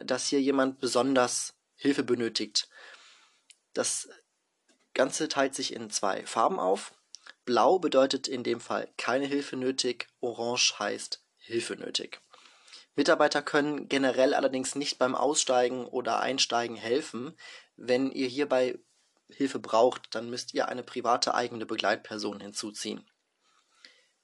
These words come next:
Solltet ihr vor Ort einen Rollstuhl mieten wollen, könnt ihr das gegen eine Kaution von fünfzig Euro übrigens tun. An fast allen Toilettenanlagen im Park gibt es natürlich auch Behinderten-W Cs.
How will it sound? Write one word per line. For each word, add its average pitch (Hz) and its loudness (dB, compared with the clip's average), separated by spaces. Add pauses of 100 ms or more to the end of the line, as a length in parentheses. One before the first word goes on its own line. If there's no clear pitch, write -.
(240)
Solltet 147 2
ihr 143 -2
vor 131 0
Ort 143 4
einen 127 0
Rollstuhl 123 0
mieten 170 -10
wollen, 147 -4
könnt 135 -8
ihr 135 -2
das 120 -2
gegen 120 -6
eine 113 -4
Kaution 117 -4
von 113 -8
fünfzig - -8
Euro 104 -2
übrigens 101 -10
tun. 101 -10 (1160)
An 127 0
fast - -4
allen 143 -4
Toilettenanlagen 123 -2
im 120 -12
Park 120 -4 (160)
gibt 131 -6
es 127 -8
natürlich 127 -8
auch 113 0
Behinderten-W 110 -8
Cs. - -8